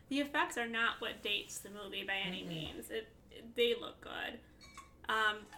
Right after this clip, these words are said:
Speaker 1: so then they're joyriding in a car. Uh, Sarah is trying to explain that life is all about balance, and they're getting what they want now, but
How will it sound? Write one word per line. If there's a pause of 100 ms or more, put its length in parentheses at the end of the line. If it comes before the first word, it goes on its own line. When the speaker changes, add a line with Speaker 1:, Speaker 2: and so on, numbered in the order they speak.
(480)
Speaker 1:
so (120)
then
they're
joyriding
in
a
car. (380)
Uh,
Sarah
is
trying
to
explain
that
life
is
all
about
balance,
and (240)
they're
getting
what
they
want
now,
but